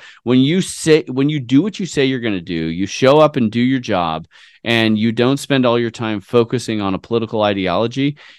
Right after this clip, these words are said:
you are going to succeed as a business. And so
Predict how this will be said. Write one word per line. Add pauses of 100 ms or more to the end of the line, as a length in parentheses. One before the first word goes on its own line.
(100)
you
are
going
to
succeed
as
a
business.
And
so